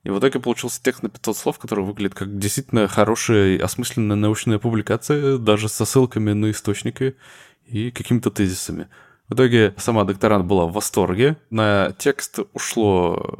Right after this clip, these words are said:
у нейросети примерно два часа. После этого она отправила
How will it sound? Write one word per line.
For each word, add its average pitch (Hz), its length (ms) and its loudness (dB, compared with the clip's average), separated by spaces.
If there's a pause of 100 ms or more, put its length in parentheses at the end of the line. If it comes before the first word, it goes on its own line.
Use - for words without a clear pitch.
у 123 140 -10
нейросети 92 720 -2
примерно 85 520 -6
два 87 200 -2
часа. 127 480 -2
После 110 300 -2
этого 92 280 0
она 90 460 2
отправила 85 1080 -2